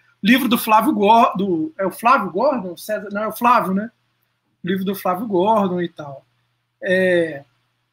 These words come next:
essa questão da, mas é, é falso, na verdade, né? E o que eu, o que, o que me admira é isso, é que é muito falso.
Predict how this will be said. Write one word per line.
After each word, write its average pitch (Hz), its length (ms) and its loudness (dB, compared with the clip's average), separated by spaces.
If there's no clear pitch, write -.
essa 196 240 0
questão 226 560 2
da, 185 500 2
mas 240 160 0
é, 311 140 2
é 311 60 6
falso, 311 540 4
na 196 100 -2
verdade, 170 500 -4
né? 220 240 -2
E 220 160 -10
o 196 40 -14
que - 120 -4
eu, 285 60 0
o 233 120 -12
que, 285 180 2
o 294 140 -6
que - 140 -2
me 277 80 2
admira 277 480 4
é 330 60 6
isso, 262 280 0
é 247 60 -4
que - 80 -4
é 269 60 4
muito 311 340 2
falso. 247 560 2